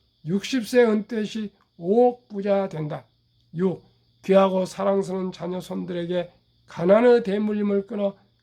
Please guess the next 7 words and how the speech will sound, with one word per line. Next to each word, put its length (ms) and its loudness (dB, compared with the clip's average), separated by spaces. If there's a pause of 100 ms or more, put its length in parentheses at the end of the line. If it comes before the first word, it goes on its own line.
가문을 540 0
바꾸자. 460 -4 (300)
칠, 340 -6 (420)
대한민국 840 2
오천만이 720 -4 (400)
금융문명 680 2
탈출하여 680 -4